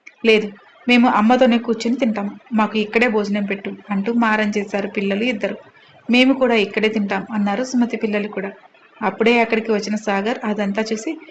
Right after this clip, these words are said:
"మీరంతా ఇక్కడ తింటుంటే నేను నాన్ననే అక్కడ తినేది, అందరే ఇక్కడే తిందాం" అంటూ భూమి వైపుకు చూసి, "భూమి, అన్నీ ఇక్కడికి తీసుకొచ్చి పెట్టు, అందరం ఇక్కడే కూర్చుని తిందాం" అని అన్నాడు.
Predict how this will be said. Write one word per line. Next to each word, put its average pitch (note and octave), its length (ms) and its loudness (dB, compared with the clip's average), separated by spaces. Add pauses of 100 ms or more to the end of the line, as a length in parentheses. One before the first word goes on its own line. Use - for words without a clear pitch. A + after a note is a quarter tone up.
(300)
"మీరంతా B3+ 440 4
ఇక్కడ C#4+ 280 0
తింటుంటే G#3+ 420 0
నేను A3+ 260 2
నాన్ననే G#3+ 500 2
అక్కడ G#3 280 -2
తినేది, A#3 380 -2 (240)
అందరే G#3 480 0 (140)
ఇక్కడే A3 280 -2
తిందాం" G#3 380 -4 (100)
అంటూ G3+ 240 -2
భూమి A3 380 0 (540)
వైపుకు G#3+ 280 -2 (100)
చూసి, D#4 260 -2
"భూమి, A3 360 2 (140)
అన్నీ G#3+ 240 2
ఇక్కడికి A#3+ 280 -2
తీసుకొచ్చి A3 460 -6
పెట్టు, A3 200 -6 (180)
అందరం A3 440 -2
ఇక్కడే G#3+ 260 -2
కూర్చుని A3 340 -2
తిందాం" A3+ 420 -4
అని G#3+ 200 0
అన్నాడు. G3+ 300 -4